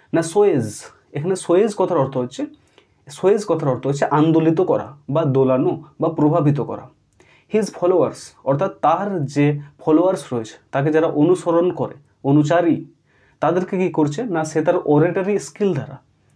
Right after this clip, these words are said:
ঠিক আছে, বক্তৃতার যে, আহ, আর্ট, তার দ্বারা কি করছে না, সে তাদেরকে সোয়েজ করছে অর্থাৎ প্রভাবিত করছে নেগেটিভলি।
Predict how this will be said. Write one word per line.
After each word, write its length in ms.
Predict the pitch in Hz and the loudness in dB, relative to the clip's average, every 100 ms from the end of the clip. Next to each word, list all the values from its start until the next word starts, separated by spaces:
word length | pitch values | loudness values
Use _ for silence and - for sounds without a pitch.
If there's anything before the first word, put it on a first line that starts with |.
| _ _ _ | _ _ _
ঠিক 120 | - 196 | -8 -6
আছে, 140 | 302 320 - 131 | -6 -8 -4 0
বক্তৃতার 560 | 143 143 - 190 196 | -2 -2 -4 -4 -4
যে, 320 | 156 165 165 165 - | 0 0 0 -6 -12
আহ, 200 | 135 131 - | -6 -4 0
আর্ট, 420 | 151 143 143 - - | 0 0 -6 -16 -6
তার 240 | 151 160 151 | -2 -2 0
দ্বারা 160 | 165 | 0
কি 180 | 160 160 | 0 0
করছে 320 | 156 156 156 269 - _ _ _ | 0 0 -2 -10 -16 _ _ _
না, 80 | 143 | -4
সে 300 | 143 196 - - _ _ _ _ _ - - | 0 -2 -2 -10 _ _ _ _ _ -20 -2
তাদেরকে 480 | 143 151 143 302 - _ | 0 2 0 -4 -8 _
সোয়েজ 400 | - 190 196 180 | -6 2 2 2
করছে 360 | - 120 - - - _ _ - | 0 -8 -10 -18 -20 _ _ -4
অর্থাৎ 340 | 143 233 - - | -2 -2 -4 -2
প্রভাবিত 460 | 160 147 143 139 | 0 2 2 2
করছে 340 | 120 - - - _ 131 | -2 -8 -14 -20 _ 0
নেগেটিভলি। 440 | 139 117 107 - | 0 0 -6 -14